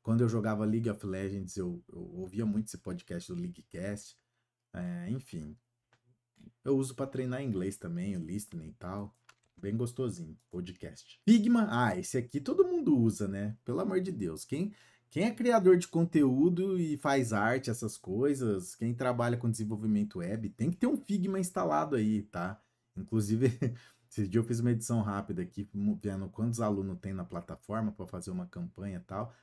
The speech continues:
Atualmente, tamo com sessenta e quatro alunos na plataforma de curso. Então, ainda tá no preço promocional. Na hora que bater os trezentos,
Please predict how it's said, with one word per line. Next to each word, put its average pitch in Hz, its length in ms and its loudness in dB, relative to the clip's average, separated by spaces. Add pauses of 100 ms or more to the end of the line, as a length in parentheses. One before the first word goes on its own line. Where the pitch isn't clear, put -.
Atualmente, 123 680 2
tamo 131 180 -4
com 123 140 -8
sessenta 120 400 -6
e - 20 -8
quatro 135 260 -4
alunos 120 300 0
na 107 100 -4
plataforma 95 540 -8
de - 80 -14
curso. 127 380 -6 (500)
Então, 104 320 -2
ainda 127 320 2
tá 127 160 0
no 127 120 0
preço 135 240 -2
promocional. 135 640 -2
Na 90 80 -4
hora 110 100 0
que 123 80 -12
bater 127 240 0
os 151 140 -2
trezentos, 135 800 -2